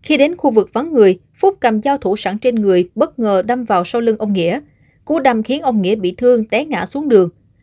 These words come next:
Sau đó, Phúc cướp hai trăm ngàn đồng cùng xe máy của ông Nghĩa rồi tẩu thoát.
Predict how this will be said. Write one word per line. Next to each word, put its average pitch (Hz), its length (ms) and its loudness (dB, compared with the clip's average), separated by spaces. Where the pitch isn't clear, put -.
Sau 294 180 0
đó, 262 360 -4
Phúc 349 240 -6
cướp 381 200 -2
hai 247 180 -2
trăm 240 180 -2
ngàn 185 180 -4
đồng 180 220 2
cùng 190 200 4
xe 226 140 -6
máy 214 280 -2
của 247 100 2
ông 220 180 0
Nghĩa 165 240 -4
rồi 190 180 -2
tẩu - 160 -4
thoát. 285 280 -6